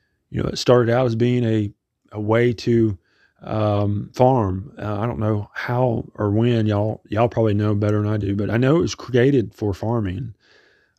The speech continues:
Uh, and I know, uh, daylight savings time, I know that has to do with, you know, consumers and getting people to go out shopping and all that nonsense. And,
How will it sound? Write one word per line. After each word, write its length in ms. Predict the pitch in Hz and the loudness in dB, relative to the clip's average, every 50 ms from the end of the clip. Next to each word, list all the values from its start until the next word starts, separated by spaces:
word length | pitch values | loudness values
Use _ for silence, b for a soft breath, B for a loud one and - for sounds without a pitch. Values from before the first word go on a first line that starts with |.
| _ | _
Uh, 200 | - - - 262 - | -12 -12 -10 -8 -4
and 440 | - 110 110 107 104 101 104 104 - - - | -2 0 2 2 2 2 0 -2 -4 -6 -4
I 60 | 107 | 0
know, 440 | 110 117 117 120 120 117 117 113 - | 2 4 4 4 4 2 2 0 -4
uh, 380 | - - 107 107 104 107 107 101 | -6 -8 -6 -6 -4 -4 -6 -4
daylight 380 | 104 110 110 117 113 113 113 | 0 0 2 2 0 -2 -4
savings 380 | - - 117 120 120 117 104 - | -2 0 0 2 2 0 -2 -4
time, 220 | - 113 113 113 | -4 -4 -2 -2
I 40 | 107 | -2
know 140 | 110 120 127 | -2 0 0
that 160 | 131 - - | -2 -2 -2
has 400 | 117 127 147 151 139 127 - - | 0 2 2 2 2 0 -4 -10
to 120 | - - 120 | -14 -6 -2
do 180 | 120 131 139 | 0 2 2
with, 260 | 131 127 120 110 - _ _ _ _ | 2 2 0 -2 -6 _ _ _ _
you 140 | - - 120 | -10 -6 -2
know, 200 | 113 113 113 107 | 0 0 0 0
consumers 960 | - 113 107 - - - 139 151 156 143 107 85 87 95 95 - - - - b b b b b b b b b | 0 -2 -4 -4 -2 0 2 2 2 2 0 -2 -6 -10 -12 -12 -16 -18 -18 b b b b b b b b b
and 140 | - 110 107 | -6 -4 0
getting 340 | 107 117 123 123 120 120 - - - | 2 2 4 4 2 0 -2 -6 -6
people 280 | - 135 117 - 131 123 | -6 -6 -4 -2 -2 0
to 100 | 123 117 | 0 2
go 120 | 120 127 | 2 2
out 200 | 127 127 - - | 2 0 -2 -4
shopping 480 | - - 151 147 143 135 - 110 101 98 | -4 -2 -2 -2 -2 -4 -4 -4 -2 -2
and 120 | 98 101 | -2 -2
all 180 | 107 120 135 131 | -2 0 0 0
that 200 | 131 - - - | -2 -2 -4 -4
nonsense. 540 | 110 107 107 104 98 - - 104 98 - 98 | -2 0 0 0 -2 -2 -2 -2 -2 -2 -2
And, 240 | 98 101 95 - | -2 -2 -2 -4